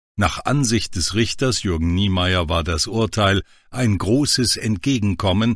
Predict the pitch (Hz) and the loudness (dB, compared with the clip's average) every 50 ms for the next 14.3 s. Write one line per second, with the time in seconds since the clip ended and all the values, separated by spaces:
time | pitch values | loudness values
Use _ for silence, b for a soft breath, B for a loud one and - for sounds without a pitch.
0 | - - - 113 98 98 98 95 85 80 95 98 92 80 95 104 110 113 95 98 | -2 -4 -2 0 2 2 2 0 0 0 0 0 0 0 0 0 -2 -2 -2 -2
1 | 95 87 85 92 - - - 113 104 - - 120 92 76 - - - - - - | 0 0 -2 -2 -4 -4 -2 -2 -2 -2 -2 -2 -2 -2 -4 -6 -8 -8 -8 -8
2 | - - _ _ _ _ _ _ - - 127 101 95 104 156 180 - - 156 147 | -12 -14 _ _ _ _ _ _ -2 0 0 0 2 2 2 2 2 2 0 0
3 | 113 98 107 131 170 - - - 156 139 117 127 120 101 104 104 95 - - - | 0 0 0 0 2 0 0 0 -2 -2 0 -2 -2 0 0 0 0 -2 -2 -4
4 | 131 151 135 - - - 107 95 107 - 98 113 135 123 123 110 - - 104 98 | -4 -4 -4 -4 -2 -2 0 0 0 -2 -2 -2 0 0 0 -2 -2 -2 -2 0
5 | 90 - - - - 101 98 95 - - - 101 90 78 - - 120 151 170 165 | -2 -2 -4 -4 -2 0 0 0 -2 -2 0 0 0 -2 -2 -2 -2 -2 0 0
6 | 147 131 - - - - - - - - - - - _ _ _ _ - - 143 | -2 -2 -4 -4 -6 -6 -6 -6 -8 -12 -14 -16 -20 _ _ _ _ -4 0 0
7 | 147 143 131 113 113 107 101 98 82 76 104 98 135 160 151 139 123 113 104 101 | 2 2 2 2 2 2 2 0 0 0 0 0 0 0 0 0 0 0 0 0
8 | 85 101 95 95 - - - 113 127 151 - - - - 107 95 - - - 107 | 0 0 0 0 0 0 0 0 -2 -2 -2 -4 -4 -2 -2 -2 -2 0 -2 -4
9 | - - 107 104 95 95 95 95 - - 139 131 107 92 92 90 85 - 92 87 | -2 -2 -4 -4 -2 -2 -2 -2 0 0 0 0 0 0 0 -2 -2 -2 -2 -2
10 | - - - 90 87 90 - 123 131 127 - 104 98 95 80 98 110 - - - | -2 -2 -2 -2 -2 0 0 0 0 0 0 0 0 0 0 -2 -4 -4 -2 -2
11 | 107 98 95 101 117 143 131 95 85 82 87 90 90 95 110 - - - 113 127 | -2 0 0 0 2 2 0 0 0 0 0 0 0 -2 -2 -4 -6 -4 -2 -2
12 | 147 156 156 156 156 156 135 - 127 120 113 - - - 95 92 165 82 87 95 | 0 0 0 -2 -2 -2 -2 -2 -4 -4 -4 -6 -6 -4 -2 -2 -2 -2 -2 -2
13 | 101 107 98 104 127 143 127 117 - 85 85 78 - - 82 76 76 - - 78 | -2 -2 -4 -4 -4 -4 -4 -4 -4 -4 -6 -6 -6 -6 -6 -6 -6 -6 -6 -6
14 | 69 69 67 - 62 55 | -6 -6 -8 -8 -10 -12